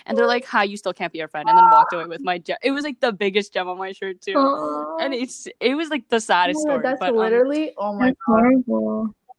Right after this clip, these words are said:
Speaker 1: So then, and all of my family friends, they're all older than me, but, like, they're all, like, my brother and my sister's
Speaker 2: Mm-hmm.
Speaker 1: age, so, like, none of them likes me
Speaker 2: Mm-hmm.
Speaker 1: that way either. So, like, I just, like,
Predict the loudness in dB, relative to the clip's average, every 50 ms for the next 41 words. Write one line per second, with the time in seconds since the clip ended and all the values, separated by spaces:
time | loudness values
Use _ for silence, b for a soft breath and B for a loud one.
0 | _ -18 -8 -6 -6 -4 -4 -6 -6 -6 -8 -12 -14 _ _ -6 -6 -4 -4 -6
1 | -6 -6 -4 -4 -4 -6 -6 -8 -10 -10 -10 -14 -16 -14 -14 -14 -8 -6 -6 -6
2 | -4 -6 -8 -10 -2 0 2 2 2 0 -2 -6 _ -8 -8 -6 -6 -6 -8 -10
3 | -10 -10 -12 -12 -16 -14 -12 -12 -8 -8 -4 -2 0 0 2 0 0 -2 -2 -2
4 | -2 -4 -6 -8 -8 -6 -6 -8 -8 -10 -12 -12 -12 -8 -4 -2 -2 -2 -2 -6
5 | -8 -6 -6 -6 -6 -6 -8 -6 -6 -4 -4 -4 -4 -4 -4 -6 -8 -12 -20 _
6 | _ _ _ -12 -4 -2 -2 -2 -2 -6 -10 -10 -4 -2 -2 0 0 -2 2 6
7 | 6 6 8 6 2 0 -2 -8 -6 -4 -2 0 0 0 0 -2 -4 -4 -2 0
8 | 0 -2 0 -2 0 0 0 -2 -2 -6 -8 -8 -10